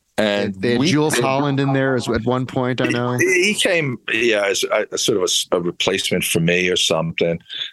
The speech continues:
Speaker 1: There was a, there was another guy, Jeffrey, who was, uh, s-, uh, hosting.
Speaker 2: Jeffrey Valance?
Speaker 1: Jeffrey Valance,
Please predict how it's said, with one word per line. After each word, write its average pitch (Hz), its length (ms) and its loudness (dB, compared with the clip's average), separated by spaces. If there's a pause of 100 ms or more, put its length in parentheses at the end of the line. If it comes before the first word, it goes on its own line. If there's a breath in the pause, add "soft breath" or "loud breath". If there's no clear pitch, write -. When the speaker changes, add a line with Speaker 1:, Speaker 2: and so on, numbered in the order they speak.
Speaker 1:
There 135 100 2
was 135 140 2
a, 123 120 0
there 135 100 2
was 131 120 0
another 135 200 2
guy, 98 100 0
Jeffrey, 92 680 -2 (300)
who 107 140 2
was, 92 260 2
uh, 95 140 2
s-, - 280 0
uh, 87 300 2 (100)
hosting. 101 640 -2
Speaker 2:
Jeffrey 101 120 -2
Valance? 127 720 0 (260)
Speaker 1:
Jeffrey - 320 0
Valance, 110 560 -2